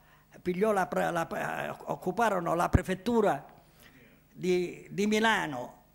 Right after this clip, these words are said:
e dalla stanza del prefetto telefonò a Togliatti e disse: "Abbiamo preso qui la, ce lo,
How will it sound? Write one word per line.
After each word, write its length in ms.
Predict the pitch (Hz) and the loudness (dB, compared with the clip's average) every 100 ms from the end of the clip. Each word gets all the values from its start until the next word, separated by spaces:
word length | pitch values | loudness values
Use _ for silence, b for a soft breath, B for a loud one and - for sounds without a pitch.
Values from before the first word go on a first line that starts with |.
| _ | _
e 200 | 185 190 | -4 -2
dalla 460 | 160 196 175 160 139 | 0 0 2 -2 -2
stanza 540 | - - 220 220 190 | -8 -2 -2 -2 -2
del 160 | 180 175 | -2 0
prefetto 520 | 190 190 180 - 147 | -2 -2 -4 -4 -6
telefonò 440 | 156 156 156 190 | -4 -4 -2 -2
a 80 | 180 | -2
Togliatti 560 | - 170 170 175 - 143 | -2 -4 -2 -2 -4 -10
e 80 | |
disse: 240 | 139 160 - | -10 -8 -8
"Abbiamo 320 | 135 160 156 | -6 -6 -6
preso 360 | 156 180 143 - | -4 -4 -6 -8
qui 180 | 151 | -8
la, 200 | 135 135 - 127 - - | -6 -8 -10 -16 -18 -14
ce 160 | 143 151 | -8 -6
lo, 200 | - | -8